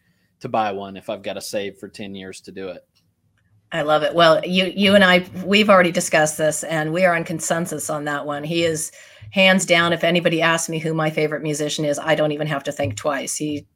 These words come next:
Speaker 2: number one in, in my book, be-, as you say, because he was so incredibly talented.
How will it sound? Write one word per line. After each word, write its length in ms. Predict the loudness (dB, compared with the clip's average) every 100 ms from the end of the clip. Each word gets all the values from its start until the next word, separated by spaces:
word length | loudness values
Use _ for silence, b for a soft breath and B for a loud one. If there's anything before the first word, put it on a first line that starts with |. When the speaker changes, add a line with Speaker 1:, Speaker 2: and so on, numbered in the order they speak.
| _ b b b
Speaker 2:
number 260 | 2 4 4
one 240 | 4 4
in, 200 | 2 0 -2
in 180 | -2
my 200 | 0 -2
book, 340 | 0 2 0 -2
be-, 180 | -8 -8 -10 -14 -12 -4
as 340 | 2 4 4 2
you 100 | 0
say, 320 | 2 2 2
because 320 | 0 -2 -2
he 100 | -2
was 240 | -2 -2 -2
so 640 | -2 2 4 6 4 2
incredibly 760 | -2 -6 -6 -2 0 0 -2 -4
talented. 680 | -4 -4 -2 -2 -4 -8